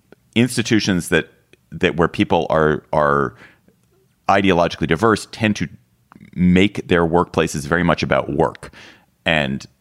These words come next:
and not about these other things. So, like, if you think of the military, the military is filled with all kinds of different people, but the military, you don't, like, it's just not a place where discussions of politics are intrinsically part of doing your job. It's, like, very much about, it's a job-oriented workplace.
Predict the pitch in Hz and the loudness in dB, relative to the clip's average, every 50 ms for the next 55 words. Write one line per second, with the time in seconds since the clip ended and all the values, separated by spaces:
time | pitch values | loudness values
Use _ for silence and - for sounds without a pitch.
0 | _ _ _ - 82 78 76 78 78 78 76 80 78 65 - 71 64 60 60 - | _ _ _ -4 -4 -2 0 0 2 2 2 0 0 0 0 0 0 0 -2 -4
1 | - _ - 76 71 - 69 69 67 65 - 85 71 - - - 87 87 87 - | -10 _ -4 -4 -2 0 0 0 0 0 -2 -4 -4 -4 -4 -2 0 0 0 0
2 | 87 92 87 - 107 95 80 87 82 85 95 90 95 95 - - 65 65 - 76 | 0 0 0 0 -2 0 0 0 2 2 2 2 2 0 0 -2 -2 -2 -2 0
3 | 95 107 110 98 80 78 - - - 104 95 73 73 65 71 80 - - 76 73 | 0 0 0 0 -2 -4 -6 -2 0 0 0 0 0 0 0 0 0 -2 -4 -4
4 | 76 - - 76 76 - - 113 107 - 76 69 - - - - - _ 90 98 | -4 -6 -4 -4 -4 -2 -2 -2 0 0 -2 -4 -4 -8 -16 -20 -12 _ -2 0
5 | 110 127 139 120 113 92 87 82 85 80 - 90 87 80 - - _ _ - 95 | 2 2 2 2 0 -2 -2 -2 -4 -2 0 0 0 -2 -6 -12 _ _ -4 -2
6 | 80 95 - - 90 - 98 92 87 87 80 - - - 87 85 80 - - - | -2 -2 -4 -4 -6 -2 2 2 4 4 2 0 0 0 0 0 0 -2 -4 -2
7 | 78 76 76 73 71 67 - - - - _ _ _ _ - _ _ _ _ _ | 0 2 2 2 2 0 -4 -8 -18 -20 _ _ _ _ -20 _ _ _ _ _
8 | _ _ 185 - - - 196 185 - - 139 - - - - 85 80 80 - - | _ _ -6 -4 0 -2 -2 -2 -2 -6 -8 -8 -8 -4 -2 0 0 0 0 -2
9 | 71 - - - - 73 73 69 - - 85 78 - 76 - 71 - - - 78 | -4 -4 -4 -4 -2 -2 -2 -2 0 -2 -2 -2 -2 -4 -6 -6 -6 -4 -4 -2
10 | 76 73 - 69 - - 78 73 67 67 65 62 58 - 80 67 55 50 - - | -2 -2 -4 -6 -4 -2 0 0 2 0 0 -2 -2 -2 -2 -2 -2 -4 -8 -6
11 | - 71 - 78 73 67 71 78 73 69 69 67 - - - - 76 69 60 - | -6 -6 -4 -4 -4 -2 -2 -2 -2 0 -2 -2 -2 -2 -2 0 0 -2 -2 -4
12 | - - - - 80 - - 80 73 76 73 - 67 71 73 67 65 64 65 - | -10 -12 -4 -4 -4 0 2 2 2 2 0 0 0 -2 0 -2 -2 -6 -6 -4
13 | 67 60 - - - - - - - - _ _ - _ 85 98 117 113 - - | -4 -4 -4 -6 -12 -18 -20 -20 -20 -20 _ _ -16 _ 0 0 0 0 -2 -6
14 | - - - - | -6 -6 -6 -12